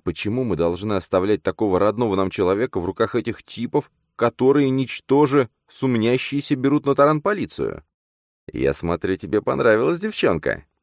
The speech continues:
хитро улыбаясь, спросил Саныч. "Ну, она интересная, да. Хотя постарше меня, ей, наверное, за тридцать". "У нас с Клэр разница в девять лет. Еще один балл в пользу версии с будущей госпожой Дивонской". "Вообще прикольно.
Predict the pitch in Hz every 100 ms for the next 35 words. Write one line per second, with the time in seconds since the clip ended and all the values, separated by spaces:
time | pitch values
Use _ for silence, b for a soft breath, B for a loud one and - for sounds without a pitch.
0 | _ - 85 73 73 71 73 92 71 -
1 | _ - 78 76 76 - 60 50 - -
2 | _ _ _ - 127 151 247 247 247 208
3 | 202 208 - 190 104 - 131 107 101 113
4 | _ - 139 160 - 160 - 165 - 165
5 | 156 120 90 117 117 120 120 107 113 107
6 | 135 - 64 - - - _ _ _ _
7 | _ - 67 78 78 - 82 98 87 76
8 | 87 78 78 - 78 65 71 73 78 60
9 | 60 - - - 64 - 127 107 110 104
10 | 107 - 104 107 90 98 101 82 92 104
11 | 104 82 92 82 95 92 85 82 78 50
12 | - 52 - _ _ _ _ _ - -
13 | - 170 170 101 110 98 76